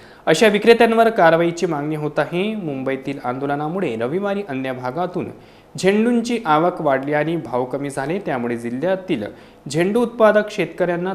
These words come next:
तोटा झाला. गणेशोत्सव आणि गौरीपूजनामुळे अन्य फुलांचे दर वाढले आहे. सजावटीच्या फुलांनाही मागणी आहे. काही जण चाक्यासारखी फुले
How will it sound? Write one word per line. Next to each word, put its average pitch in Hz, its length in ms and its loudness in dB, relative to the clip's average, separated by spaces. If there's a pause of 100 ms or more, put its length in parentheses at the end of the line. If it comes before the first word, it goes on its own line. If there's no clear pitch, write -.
तोटा 147 240 -2
झाला. 151 400 -6 (100)
गणेशोत्सव 135 680 -4
आणि 127 280 -6
गौरीपूजनामुळे 131 1000 -2 (380)
अन्य 185 260 2
फुलांचे 196 500 0
दर 170 200 -2
वाढले 160 300 -4
आहे. 180 280 -6
सजावटीच्या 131 760 -4
फुलांनाही 165 600 -6
मागणी 175 340 -4
आहे. 180 280 -4
काही 165 340 -4
जण 190 280 -2 (760)
चाक्यासारखी 226 580 4
फुले 202 360 -2